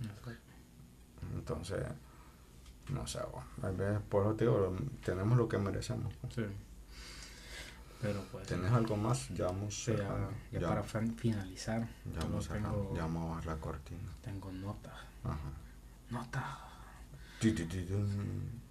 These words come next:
Speaker 1: Tirirín. Pero sí, este, digamos, una de las notas fue, eh, esto sucedió en Estados Unidos.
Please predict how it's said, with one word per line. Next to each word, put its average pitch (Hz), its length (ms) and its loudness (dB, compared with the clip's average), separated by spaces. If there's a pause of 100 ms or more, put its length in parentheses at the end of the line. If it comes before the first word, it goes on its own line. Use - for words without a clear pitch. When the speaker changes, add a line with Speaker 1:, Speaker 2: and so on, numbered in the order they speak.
(140)
Speaker 1:
Tirirín. 156 1300 8 (540)
Pero 117 200 4
sí, 127 140 6
este, 120 360 4
digamos, 117 280 10
una 135 160 12
de 135 60 12
las 131 140 12
notas 135 340 10
fue, 131 300 10 (880)
eh, 113 160 6
esto 117 200 8
sucedió 123 440 8
en 131 100 10
Estados 123 340 6
Unidos. 123 380 8